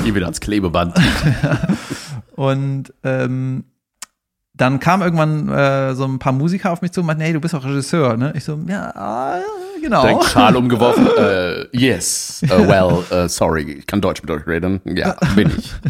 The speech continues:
Speaker 2: <laughs> Und dann meinten die, wir kommen nicht weiter. Wir haben eine Geschichte, aber wir kommen nicht weiter. Wir brauchen, wir brauchen jemanden, der uns inszeniert.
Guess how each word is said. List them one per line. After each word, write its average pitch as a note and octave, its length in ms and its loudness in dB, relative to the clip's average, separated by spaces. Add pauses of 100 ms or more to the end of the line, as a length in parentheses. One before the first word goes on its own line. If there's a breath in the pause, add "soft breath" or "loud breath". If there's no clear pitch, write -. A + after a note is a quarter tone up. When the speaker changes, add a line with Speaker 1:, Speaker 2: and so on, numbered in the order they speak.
Speaker 2:
<laughs> - 760 -6
Und B2+ 80 -6
dann C3 120 -2
meinten E3 240 -2
die, D#3 100 -2
wir D3+ 80 -2
kommen F3 200 0
nicht D3+ 160 -2
weiter. C3 300 2
Wir A#2+ 80 0
haben C#3 80 0
eine C3+ 100 -2
Geschichte, D3+ 420 -2
aber C#3+ 100 2
wir C3 80 -2
kommen E3+ 180 -2
nicht B2 160 -2
weiter. A#2+ 300 2
Wir G#2+ 120 -4
brauchen, B2 360 -4
wir C#3+ 80 -2
brauchen F#3+ 240 -2
jemanden, C#3+ 160 -2
der C3 100 2
uns B2+ 120 -4
inszeniert. B2 840 -2